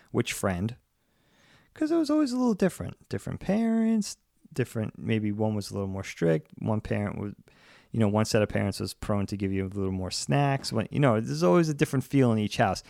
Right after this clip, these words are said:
Or, you know, versus having the sleepovers at your own house, which is also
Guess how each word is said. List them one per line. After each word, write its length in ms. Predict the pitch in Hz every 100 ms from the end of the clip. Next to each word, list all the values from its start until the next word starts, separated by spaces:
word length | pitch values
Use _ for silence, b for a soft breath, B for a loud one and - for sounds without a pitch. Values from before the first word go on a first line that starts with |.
| B B B _
Or, 640 | 180 196 180 170 180 170 - _ -
you 160 | 165
know, 160 | 151 139
versus 640 | 127 139 135 143 139 127 -
having 400 | 120 123 123 120
the 80 | 117
sleepovers 460 | - 123 120 123
at 100 | 120
your 140 | 117 185
own 120 | 254
house, 320 | 92 87 -
which 160 | 110 -
is 120 | 120
also 380 | 165 - 104